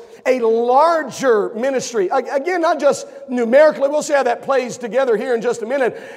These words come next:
Uh, but, but it wasn't just a highlighted feature of numbers. It was the capacity, the extent of their works. Now, think with me just for a moment to see if, uh, this makes sense for us tonight.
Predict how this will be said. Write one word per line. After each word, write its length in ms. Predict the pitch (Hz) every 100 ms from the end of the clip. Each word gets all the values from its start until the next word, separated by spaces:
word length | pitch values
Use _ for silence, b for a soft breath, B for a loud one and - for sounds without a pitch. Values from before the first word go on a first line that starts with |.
| B
Uh, 140 | - 277
but, 260 | 294 294
but 120 | 302 277
it 60 |
wasn't 340 | 285 349 302 294
just 200 | 285 -
a 60 |
highlighted 580 | 208 254 302 277 262 214
feature 880 | - - 370 - 269 226 202 - - -
of 140 | 202 185
numbers. 1080 | 220 262 294 269 240 170 - - - - - _ _ _ _ _
It 60 | -
was 100 | 254
the 100 | 247
capacity, 720 | - - - 277 302 254 202
the 140 | 202 202
extent 560 | 196 - - - 262
of 80 | 196
their 140 | 190
works. 380 | 180 233 240 -
Now, 160 | 262 208
think 540 | - - - - 302
with 120 | 269 247
me 100 | 226
just 300 | 170 269 269
for 120 | 226
a 40 |
moment 320 | 214 226 - 175
to 100 | 190
see 180 | - 226
if, 140 | 190
uh, 260 | 202 175 131 - - -
this 120 | 185
makes 260 | 208 185
sense 300 | - 214 185
for 200 | - 180
us 120 | 160 -
tonight. 320 | 175 160